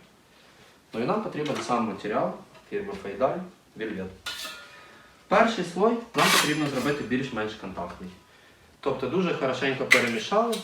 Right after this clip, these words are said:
і сам вельвет наносимо різними мазочками.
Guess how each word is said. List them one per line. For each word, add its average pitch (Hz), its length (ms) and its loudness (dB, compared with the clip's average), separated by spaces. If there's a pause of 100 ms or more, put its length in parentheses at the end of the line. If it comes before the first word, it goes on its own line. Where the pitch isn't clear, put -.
(120)
і 208 140 -2
сам 143 260 2
вельвет 151 460 2
наносимо 139 600 -4 (720)
різними 117 480 0
мазочками. 98 520 -4